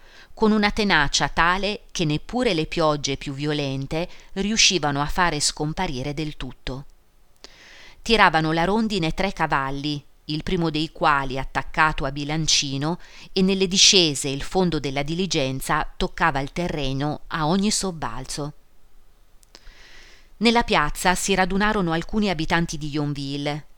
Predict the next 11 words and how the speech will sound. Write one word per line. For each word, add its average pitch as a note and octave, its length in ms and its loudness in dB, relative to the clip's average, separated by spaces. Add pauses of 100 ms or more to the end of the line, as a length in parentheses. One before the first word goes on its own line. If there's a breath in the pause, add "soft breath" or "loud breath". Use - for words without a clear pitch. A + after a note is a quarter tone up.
Parlavano D#3 580 0
tutti F#3 300 -6
insieme G#3 400 0
chiedendo D#3+ 460 0
notizie, D3+ 580 -6
spiegazioni E3+ 880 0 (320 loud breath)
ed G3 180 0
esigendo A3+ 460 2
i F3 80 2
propri G3 320 -2
canestri. D3 680 -6